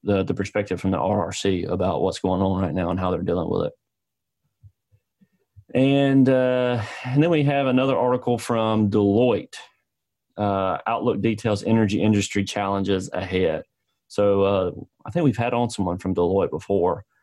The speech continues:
Uh, they do a lot of, uh, research into the industry. Anyway, it, the article, the article there is just more so, uh, giving you a perspective from Deloitte about the en-, energy,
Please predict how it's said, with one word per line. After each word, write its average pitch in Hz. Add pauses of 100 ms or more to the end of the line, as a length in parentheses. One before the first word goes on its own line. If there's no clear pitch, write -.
(220)
Uh, 95
they 107
do 104
a 98
lot 98
of, 95
uh, 95
research 104
into 98
the 92
industry. 98 (440)
Anyway, 131
it, 135 (800)
the -
article, 139
the 117
article 127
there 113
is 104
just 107
more 117
so, 104
uh, 98
giving 104
you 101
a -
perspective 101 (220)
from 101
Deloitte 95
about 92
the 90 (120)
en-, 98 (120)
energy, 98